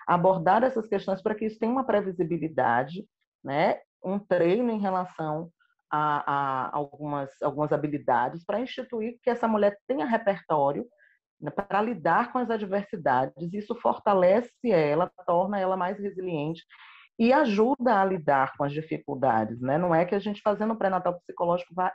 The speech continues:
evitar que surjam sintomas e, e adoecimento mental, mas com certeza deixa a pessoa em melhor condição pra lidar com aquelas adversidades. Instrumentaliza a família também pra dar esse suporte, né, que é muito importante.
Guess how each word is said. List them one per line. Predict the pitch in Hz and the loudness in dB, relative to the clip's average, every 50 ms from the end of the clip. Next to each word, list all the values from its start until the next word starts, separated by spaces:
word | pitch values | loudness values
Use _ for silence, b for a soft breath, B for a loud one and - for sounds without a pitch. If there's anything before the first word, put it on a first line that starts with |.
| - | 0
evitar | - 240 240 214 226 226 _ - 190 - 185 208 - - | 0 0 0 0 -4 -8 _ -6 -4 -2 -2 -2 -2 -6
que | - 214 | -12 -14
surjam | - _ - 185 175 185 185 196 208 208 - B B B B B B _ _ _ - | -14 _ -2 0 0 0 0 -2 -4 -4 -6 B B B B B B _ _ _ -6
sintomas | 185 185 170 175 175 165 175 185 202 208 202 202 175 175 | -4 -4 -2 2 4 4 4 4 4 4 2 2 0 0
e, | 185 185 - 175 | -2 0 0 2
e | 175 180 | 2 2
adoecimento | 180 175 185 180 180 180 _ 196 190 185 180 180 - 190 | 2 2 2 0 -2 -4 _ -4 -2 -2 -2 -2 -4 -4
mental, | 185 185 190 196 208 208 180 170 | -4 -2 -2 -2 0 0 2 2
mas | 170 165 170 170 - _ | 2 2 0 -4 -6 _
com | - 262 285 330 330 | -2 0 0 0 -2
certeza | - 277 240 220 - - _ 165 151 143 147 147 143 185 196 214 B B B B B B B B _ - | -2 -2 -2 -2 -4 -6 _ -4 -4 -4 -4 -4 -4 -6 -8 -8 B B B B B B B B _ -4
deixa | 165 165 180 190 226 277 269 - 269 | 2 4 4 6 4 4 2 -2 -2
a | 262 | 0
pessoa | 247 226 226 226 - 185 185 190 | 0 0 0 -2 -2 -2 0 0
em | 196 | 2
melhor | 202 196 190 185 185 202 240 240 - | 2 2 4 4 4 4 2 0 -2
condição | 247 240 233 226 226 - - 190 196 202 | -4 -4 -4 -4 -6 -6 -4 -2 -2 -2
pra | 208 208 214 | 0 0 0
lidar | 214 226 180 165 165 170 170 | 0 0 0 2 2 2 2
com | 190 202 | 0 -4
aquelas | 202 208 196 196 185 202 | -4 -2 -2 -2 -2 -2
adversidades. | 196 180 196 180 196 196 196 - - 233 180 156 123 117 - - _ B B B B B | -4 -4 -4 -4 -4 -4 -4 -6 -6 -2 0 2 2 2 0 -4 _ B B B B B
Instrumentaliza | 220 220 - - 233 226 220 233 233 220 220 226 208 240 | -10 -6 -4 -2 -2 0 2 2 2 2 2 2 0 0
a | 240 | 0
família | - 247 233 220 220 262 294 285 240 | 0 -2 0 0 0 0 0 0 -2
também | 240 214 185 170 160 160 160 | -2 -2 -2 0 0 -2 0
pra | 156 160 156 | 0 0 0
dar | 151 151 151 | 2 0 0
esse | 156 - _ | -2 -4 _
suporte, | _ - 165 165 _ - 135 127 131 - - - - - _ _ b b b b _ - | _ -18 -18 -10 _ -4 -2 -2 -2 -4 -6 -12 -18 -18 _ _ b b b b _ -6
né, | 143 160 | -6 -4
que | 160 - | 0 0
é | 185 | 2
muito | 180 175 170 170 170 170 190 | 2 4 2 2 2 0 -2
importante. | 190 175 202 202 208 - - - 143 131 135 139 - - | -2 0 2 0 0 0 -4 -8 -8 -6 -8 -8 -10 -16